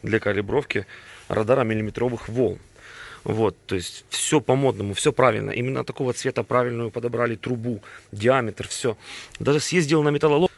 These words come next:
купил кусок алюминия, смотрите. А знаете все почему? Потому что мы берем,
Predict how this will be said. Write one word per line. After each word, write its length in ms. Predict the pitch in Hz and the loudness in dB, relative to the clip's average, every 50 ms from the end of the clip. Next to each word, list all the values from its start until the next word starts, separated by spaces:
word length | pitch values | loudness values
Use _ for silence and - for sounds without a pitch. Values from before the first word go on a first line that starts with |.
| _ _ _ | _ _ _
купил 300 | - 147 - - 190 165 | -8 -4 0 0 0 0
кусок 340 | - - - - 196 - - | -2 -6 0 0 0 4 4
алюминия, 500 | 156 165 160 156 170 180 160 127 110 101 | 4 4 4 2 0 0 2 0 0 -2
смотрите. 480 | - - 135 117 - 147 143 - - - - - - - - - - | -4 -6 -6 -6 -4 -6 -6 -8 -10 -16 -18 -20 -20 -18 -20 -14 -6
А 100 | - 107 | -2 0
знаете 220 | 135 196 - 175 | 0 2 0 -2
все 120 | - - - | -6 -6 -8
почему? 220 | - - 120 110 | -6 -6 -6 -6
Потому 180 | - - 131 139 | -6 -4 -4 -4
что 100 | - - | -4 -2
мы 140 | 135 151 156 | 0 0 0
берем, 340 | 139 131 135 135 160 202 | 2 2 2 2 2 2